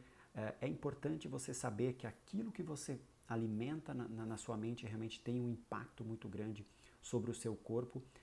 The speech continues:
e, e sobre o próprio funcionamento orgânico.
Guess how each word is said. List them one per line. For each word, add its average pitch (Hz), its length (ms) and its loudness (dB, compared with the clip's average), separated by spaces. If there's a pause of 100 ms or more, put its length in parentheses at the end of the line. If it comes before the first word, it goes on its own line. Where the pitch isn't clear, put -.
(220)
e, 117 240 4
e 113 40 4
sobre 139 300 2
o 131 40 4
próprio 147 440 0
funcionamento 151 1200 2
orgânico. 107 640 2